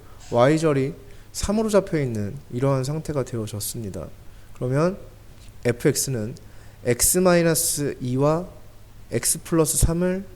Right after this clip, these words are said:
근으로 가지고 있게 되고, 이때 얘를 전개했을 때의 상수항이 삼이 나와야 되니까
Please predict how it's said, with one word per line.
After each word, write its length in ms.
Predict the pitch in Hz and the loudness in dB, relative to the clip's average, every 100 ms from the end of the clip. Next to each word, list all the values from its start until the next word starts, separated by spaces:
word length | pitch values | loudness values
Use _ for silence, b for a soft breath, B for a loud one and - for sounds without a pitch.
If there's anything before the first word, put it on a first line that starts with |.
| - - - - - - - - | -18 -20 -20 -20 -20 -20 -20 -14
근으로 320 | - 151 165 | 0 4 4
가지고 460 | 147 120 135 120 123 | 2 -2 -4 -4 -4
있게 180 | 113 117 | -2 -6
되고, 420 | - 95 - 120 - - - - - - - - B B B B | -6 -8 -6 -8 -10 -16 -18 -18 -18 -18 -18 -18 B B B B
이때 300 | 147 143 185 | -4 8 10
얘를 140 | 156 156 | 10 6
전개했을 500 | - 139 170 170 - | 2 2 4 2 2
때의 180 | 165 | 2
상수항이 800 | 151 180 202 196 185 165 165 190 196 - - - - - - - - - - - - | 4 2 0 2 2 4 2 0 -4 -14 -18 -20 -20 -18 -18 -18 -18 -20 -20 -20 -4
삼이 300 | - 202 220 | 0 2 4
나와야 300 | 202 156 123 | 4 4 2
되니까 400 | 110 98 98 120 | 0 -6 -8 -10